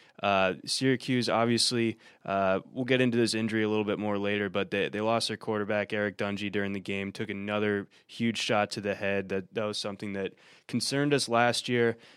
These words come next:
uh, but Deshaun Watson also left the game, and Clemson was still able to just kinda take care of business, uh, pitch a shutout in both halves, uh,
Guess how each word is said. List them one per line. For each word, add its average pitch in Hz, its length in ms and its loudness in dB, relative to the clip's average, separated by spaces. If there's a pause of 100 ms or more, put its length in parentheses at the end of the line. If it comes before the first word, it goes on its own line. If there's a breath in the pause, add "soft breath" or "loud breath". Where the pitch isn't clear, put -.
(160 loud breath)
uh, 95 220 4
but 92 220 0 (200)
Deshaun 123 340 2
Watson 131 320 4
also 104 260 0
left 101 240 0
the 98 80 -6
game, 98 380 -2
and 98 260 -4
Clemson 107 380 -4
was 98 100 -6
still 104 280 -6
able 101 160 -4
to 101 60 -2
just 98 200 -6
kinda 101 180 -8
take 104 220 -8
care 104 180 -4
of 95 80 -6
business, 101 460 -4 (240 loud breath)
uh, 92 180 -2
pitch - 380 -6 (120)
a 117 40 -6
shutout 104 480 0
in 101 140 -4
both 101 220 0
halves, 101 440 0
uh, 101 280 -2